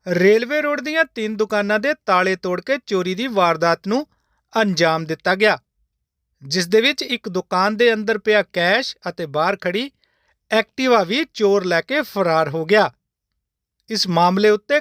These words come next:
ਕਾਰਵਾਈ ਕਰਦੇ ਹੋਏ ਨੰਗਲ ਪੁਲਿਸ ਨੇ ਉਕਤ ਦੋਸ਼ੀ ਨੂੰ ਗ੍ਰਿਫਤਾਰ ਕੀਤਾ ਹੈ ਅਤੇ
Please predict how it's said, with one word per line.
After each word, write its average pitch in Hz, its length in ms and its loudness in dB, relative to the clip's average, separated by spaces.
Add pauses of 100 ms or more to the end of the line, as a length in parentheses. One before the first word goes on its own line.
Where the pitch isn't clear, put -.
ਕਾਰਵਾਈ 214 460 0
ਕਰਦੇ 202 320 -2
ਹੋਏ 208 240 0
ਨੰਗਲ 202 380 -4
ਪੁਲਿਸ 185 320 -6
ਨੇ 254 180 0 (600)
ਉਕਤ 277 300 -2
ਦੋਸ਼ੀ 208 420 0
ਨੂੰ 262 200 -2
ਗ੍ਰਿਫਤਾਰ 185 480 0
ਕੀਤਾ 185 340 -4
ਹੈ 190 180 -4 (720)
ਅਤੇ 285 260 -4